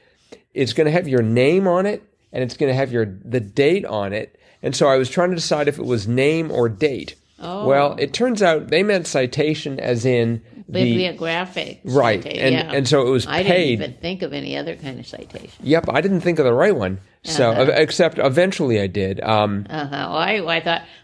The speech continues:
Speaker 2: well, there's year, and there's issue, and there's number or volume. <laughs> You know, I was thinking of all those things, but
Speaker 1: Mm-hmm.
Speaker 2: there is also page, which is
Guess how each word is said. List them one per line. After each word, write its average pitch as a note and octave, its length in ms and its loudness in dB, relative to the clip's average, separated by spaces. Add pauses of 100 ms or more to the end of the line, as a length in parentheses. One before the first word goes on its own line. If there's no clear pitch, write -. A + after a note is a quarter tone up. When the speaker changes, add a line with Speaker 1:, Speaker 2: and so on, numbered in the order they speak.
Speaker 2:
well, G3 300 0
there's G3 340 -2
year, F#3 1040 0 (360)
and F3 160 -4
there's F#3+ 360 0
issue, E3+ 920 -2 (280)
and D#3+ 260 -4
there's E3 440 -2
number E3+ 800 0
or E3 40 -4
volume. E3+ 1080 -4 (300)
<laughs> - 320 -4
You C4+ 180 2
know, C4 100 2
I G#3+ 160 4
was G3 140 2
thinking F#3 280 2
of E3 80 -2
all D#3+ 160 0
those A#3 240 0
things, E3+ 260 -2
but B2+ 180 2
Speaker 1:
Mm-hmm. C3 360 2
Speaker 2:
there F3 160 0
is F3+ 220 0
also D#3 440 -2
page, F3 720 -4
which D#3+ 240 -8
is F3 320 -8